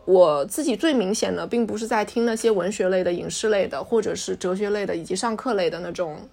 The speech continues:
播客当中，他们去带来的这种会很直观的影响，而是说这些不同的年轻人在聊到这些社会性议题，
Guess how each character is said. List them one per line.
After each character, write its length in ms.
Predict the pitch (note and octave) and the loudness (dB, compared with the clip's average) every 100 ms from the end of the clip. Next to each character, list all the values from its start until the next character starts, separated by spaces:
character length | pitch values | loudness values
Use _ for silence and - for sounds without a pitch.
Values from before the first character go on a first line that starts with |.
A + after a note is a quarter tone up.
| _ - | _ 2
播 120 | G#3+ | 4
客 200 | B3+ G3 | 4 0
当 180 | G3 G#3+ | 0 -2
中， 240 | A3+ A#3 | -2 -2
他 220 | - B3+ | 0 2
们 100 | C#4+ | 2
去 140 | C4+ A3 | 0 0
带 160 | A3 | 2
来 160 | F3 E3+ | 2 -2
的 200 | F3+ F3 - - - | -4 -6 -10 -20 -10
这 140 | - B3+ | -2 2
种 160 | G#3+ | 2
会 160 | G3 C4 | 2 0
很 180 | B3 F3 | 0 -4
直 160 | - | -4
观 280 | F#3 G#3+ C4+ | 2 4 4
的 100 | E4+ | 2
影 180 | C4+ F3 | 0 -2
响， 240 | F#3+ F3 - | -4 -4 -4
而 180 | F#3 | -4
是 160 | F#3+ A#3+ | -4 -4
说 220 | A#3 B3 | 0 0
这 120 | B3 | 0
些 340 | B3 B3 B3 B3+ - | -2 0 0 0 -2
不 120 | C4 | -4
同 340 | - F3 F3+ | -2 -4 2
的 440 | A3+ G3+ F3+ D#3+ - | 4 6 4 0 -4
年 220 | F#3 F3 | -4 -2
轻 220 | G#3+ D4 | -2 0
人 240 | D4 E3+ F#3+ | 0 0 0
在 300 | A#3+ G#3 F3+ | 0 0 0
聊 320 | - F3 F3 | 0 0 2
到 180 | G#3+ A#3+ | 4 2
这 100 | A#3+ | 2
些 100 | B3 | -2
社 160 | B3+ B3+ | 0 2
会 140 | B3 | 2
性 180 | A#3 G#3 | 0 -4
议 160 | A#3 G#3+ | -4 -6
题， 340 | - E3 | -8 -8